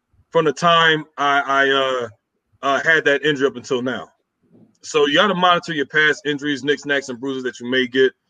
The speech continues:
And, um, if not rehab, they, they can hurt worse, and they'll be there for the rest of your career. College, N F L,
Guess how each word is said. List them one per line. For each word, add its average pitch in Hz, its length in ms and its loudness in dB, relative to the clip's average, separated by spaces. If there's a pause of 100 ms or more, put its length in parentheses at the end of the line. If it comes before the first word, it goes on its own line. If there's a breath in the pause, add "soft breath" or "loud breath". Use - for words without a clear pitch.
(320)
And, 131 320 2
um, 123 560 -2 (1080 soft breath)
if 147 140 2
not 185 320 2
rehab, 196 560 4 (140)
they, 151 120 0
they 156 160 2
can 165 160 0
hurt 156 240 0
worse, 180 300 0
and 151 520 -2
they'll 175 200 0
be 190 200 -2
there 175 380 4
for 160 100 -6
the 151 60 -4
rest 180 220 -2
of 185 40 -8
your 170 120 -4
career. 156 540 -2
College, 156 580 -4 (920)
N 156 80 2
F 151 180 -2
L, 175 380 2